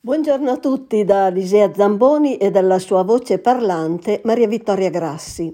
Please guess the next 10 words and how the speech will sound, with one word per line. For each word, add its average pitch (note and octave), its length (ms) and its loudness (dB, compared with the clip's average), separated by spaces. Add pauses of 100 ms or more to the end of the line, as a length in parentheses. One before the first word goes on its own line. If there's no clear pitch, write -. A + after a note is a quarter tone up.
(1300)
Per B3+ 120 4
la C4 140 6
recensione D#4 640 2
di G#3+ 100 0
questa A#3+ 260 0
settimana F#3 920 -4
vorrei B3+ 320 2
raccontarvi G3 600 0
un B3 180 2
libro A3 480 0